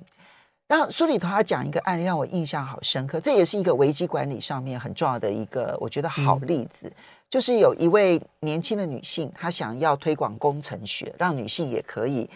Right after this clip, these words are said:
Speaker 1: 就小女孩也喜欢玩工程这样子，
Speaker 2: 是。
Speaker 1: 哈。然后她就发明了一整套的学习积木，
Speaker 2: 积木。
Speaker 1: 哈。然后让他们呢，可以从这里面，小女生也可以学到，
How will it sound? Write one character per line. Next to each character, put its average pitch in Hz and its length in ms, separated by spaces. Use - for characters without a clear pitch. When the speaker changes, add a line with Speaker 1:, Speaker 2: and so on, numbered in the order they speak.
Speaker 1:
就 240 80
小 269 240
女 220 160
孩 143 200
也 151 180
喜 139 180
欢 135 180
玩 120 220
工 131 200
程 - 180
这 - 40
样 110 80
子， 123 120
Speaker 2:
是。 - 180
Speaker 1:
哈。 - 220
然 196 100
后 220 60
她 233 200
就 220 320
发 190 220
明 143 180
了 135 100
一 220 80
整 120 260
套 - 240
的 123 120
学 135 240
习 143 200
积 156 340
木， - 0
Speaker 2:
积 156 60
木。 151 320
Speaker 1:
哈。 - 120
然 - 120
后 240 60
让 240 200
他 202 220
们 139 200
呢， 131 200
可 160 160
以 170 140
从 139 240
这 220 140
里 139 160
面， 147 220
小 262 180
女 294 140
生 226 180
也 196 140
可 - 160
以 151 80
学 127 300
到， 160 260